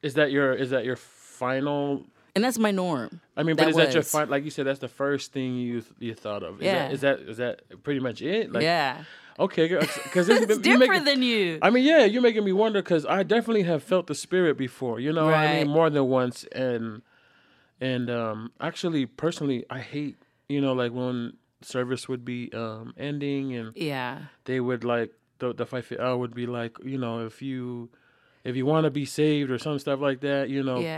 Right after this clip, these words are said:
Speaker 1: "Put your,
Speaker 2: Yeah.
Speaker 1: you know, put your hand, nobody's gonna see," yada, yada, yada.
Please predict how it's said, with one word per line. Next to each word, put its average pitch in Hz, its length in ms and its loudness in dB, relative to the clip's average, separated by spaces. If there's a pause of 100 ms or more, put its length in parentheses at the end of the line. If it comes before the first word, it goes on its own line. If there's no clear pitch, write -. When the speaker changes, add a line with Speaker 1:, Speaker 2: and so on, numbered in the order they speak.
Speaker 1:
"Put 139 220 -4
your, 135 100 -4
Speaker 2:
Yeah. - 40 -16
Speaker 1:
you 135 100 -6
know, 123 140 -2
put 139 260 -10
your 135 100 -6
hand, 135 340 -4
nobody's 135 360 -6
gonna 131 200 -6
see," 131 540 -10 (600)
yada, 131 140 -2
yada, 127 220 0
yada. 127 240 0